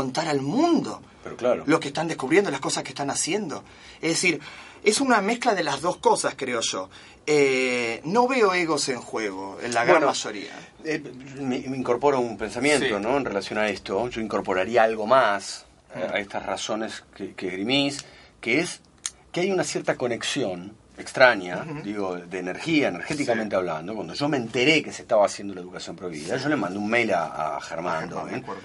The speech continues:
Speaker 1: sí.
Speaker 2: Y Germán me dijo, "Mirá qué loco que me escriba, porque yo te estaba por escribir, o sea,
Speaker 1: Sí.
Speaker 2: y a, y te estaba buscando,
Speaker 1: Sí,
Speaker 2: hace
Speaker 1: sí,
Speaker 2: tiempo
Speaker 1: sí.
Speaker 2: había pensado en vos", y en realidad, eh, ah, vos dijiste algo para mí fundamental, ¿no? Que es el,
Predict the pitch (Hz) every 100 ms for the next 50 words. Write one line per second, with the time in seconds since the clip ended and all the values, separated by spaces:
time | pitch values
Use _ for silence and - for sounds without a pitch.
0 | 95 - - - - 120 170 127 - 135
1 | 143 95 127 143 107 92 90 165 165 -
2 | 123 110 - 95 90 90 - 147 180 147
3 | 107 95 117 107 85 82 101 - 101 95
4 | 104 120 101 98 196 190 147 107 - 107
5 | 131 104 104 107 101 120 110 123 185 170
6 | 123 - 117 113 139 196 220 214 - -
7 | - - - - - - - - - -
8 | - - 165 180 - - 180 170 117 131
9 | 147 - 113 101 98 104 165 107 101 120
10 | 127 127 127 104